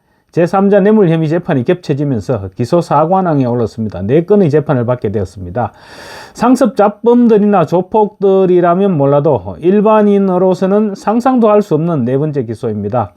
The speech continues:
범죄 혐의와 관련해서는 가히 대한민국 영점일 퍼센트에 포함된다, 아, 그렇게 봐도 무리는 아닐 것 같습니다.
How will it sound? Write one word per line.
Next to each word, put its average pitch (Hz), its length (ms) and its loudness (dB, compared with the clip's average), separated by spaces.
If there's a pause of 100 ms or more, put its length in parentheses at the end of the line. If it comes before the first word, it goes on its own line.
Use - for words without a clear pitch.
(680)
범죄 208 300 4
혐의와 226 340 4
관련해서는 151 680 0
가히 156 280 0
대한민국 156 540 -2
영점일 180 480 0
퍼센트에 156 520 0
포함된다, 135 600 -2
아, 95 220 -10
그렇게 160 320 -2
봐도 127 300 2
무리는 139 560 2
아닐 117 240 -2
것 123 140 -8
같습니다. 98 580 -8